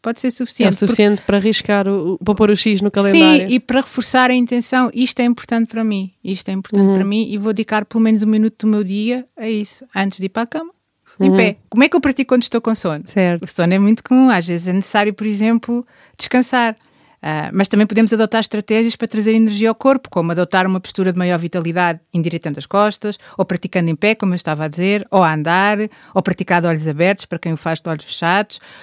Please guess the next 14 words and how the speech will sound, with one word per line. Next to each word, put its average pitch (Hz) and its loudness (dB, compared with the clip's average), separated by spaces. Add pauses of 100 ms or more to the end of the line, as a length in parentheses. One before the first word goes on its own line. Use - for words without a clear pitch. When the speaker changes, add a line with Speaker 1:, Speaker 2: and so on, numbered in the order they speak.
(280)
Speaker 1:
ou 240 6
fazer 226 0
práticas 202 0
que - -14
tragam 190 0
mais 185 2
vitalidade, 165 -2
ou 233 0
fazer 220 2
noutra 226 2
altura 202 0
do 180 -2
dia. 226 -2 (440)
Se, - -8